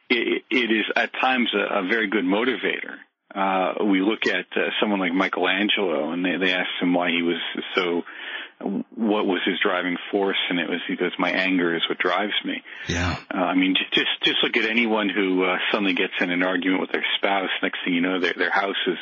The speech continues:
Speaker 1: nice and clean. So I, I think that energy, that, that energy of action, uh, is, is, is something that we, we don't want to get rid of.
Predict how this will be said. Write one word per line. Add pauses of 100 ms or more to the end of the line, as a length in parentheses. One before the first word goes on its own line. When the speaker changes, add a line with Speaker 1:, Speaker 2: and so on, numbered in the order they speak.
(220)
Speaker 1:
nice (100)
and
clean. (840)
So (180)
I,
I
think
that
energy,
that,
that
energy
of
action, (600)
uh, (840)
is, (220)
is, (560)
is (180)
something
that (100)
we,
we
don't
want
to
get
rid
of.